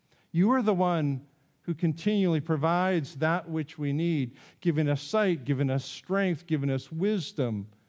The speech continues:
giving us hope. And so, Father, I pray that again on this day, that you would meet each one of us.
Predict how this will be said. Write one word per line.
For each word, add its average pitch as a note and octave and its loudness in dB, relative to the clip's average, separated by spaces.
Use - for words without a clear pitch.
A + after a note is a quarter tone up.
giving C#3+ 0
us C#3 0
hope. C#3 -2
And B2+ -8
so, D#3 0
Father, C#3 2
I B2 0
pray C3+ -2
that A#2+ -2
again A#2+ -2
on B2+ -2
this A#2+ -4
day, G#2+ -10
that C3+ -4
you D3+ 2
would C#3+ 4
meet C#3+ 2
each C#3 -4
one B2 -2
of A2+ -6
us. F#2 -10